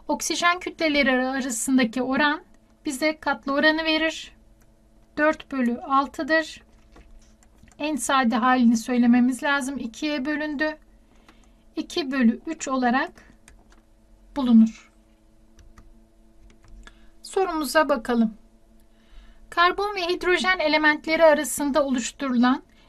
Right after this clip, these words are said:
iki farklı bileşikten birinci bileşiğin formülü C H dört, ikinci bileşiğin formülü C üç H M şeklindedir. Aynı miktar karbon ile birleşen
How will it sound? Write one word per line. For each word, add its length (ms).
iki 200
farklı 420
bileşikten 760
birinci 400
bileşiğin 500
formülü 680
C 200
H 380
dört, 240
ikinci 460
bileşiğin 480
formülü 600
C 280
üç 120
H 360
M 160
şeklindedir. 840
Aynı 280
miktar 460
karbon 420
ile 240
birleşen 600